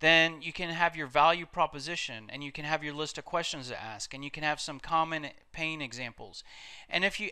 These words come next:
add to that, you know, your company and product info, and then you put around that sort of an introduction and a close, you know,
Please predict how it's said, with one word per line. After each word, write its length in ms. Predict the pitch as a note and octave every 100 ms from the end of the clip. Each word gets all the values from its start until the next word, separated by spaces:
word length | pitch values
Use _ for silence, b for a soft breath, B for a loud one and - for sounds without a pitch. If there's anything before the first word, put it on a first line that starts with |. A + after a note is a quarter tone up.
| -
add 320 | D#3+ G#3 A#3+
to 100 | F#3+
that, 380 | C3 A#2+ A#2 A#2 _ b b b -
you 140 | C3+
know, 360 | C#3+ C#3+ C#3+ -
your 200 | D#3 C#3+
company 580 | - F#3 F3+ E3+ E3 D#3+
and 120 | D3+
product 420 | - D#3+ D#3 -
info, 500 | D#3 D#3 F3 D#3+ D#3+ B B B -
and 120 | C#3
then 100 | D#3
you 80 | E3
put 220 | D3 G3
around 320 | F3 D#3+ F3+ F3+
that 200 | E3+ -
sort 220 | F3+ D#3
of 100 | C#3
an 100 | C#3
introduction 880 | D3+ - D3 D3+ - E3+ D#3+ D#3
and 120 | C#3 A#2+
a 40 |
close, 640 | - D#3+ D#3 D#3+ D#3+ D3+ -
you 120 | D3+
know, 340 | D3+ D3 C#3+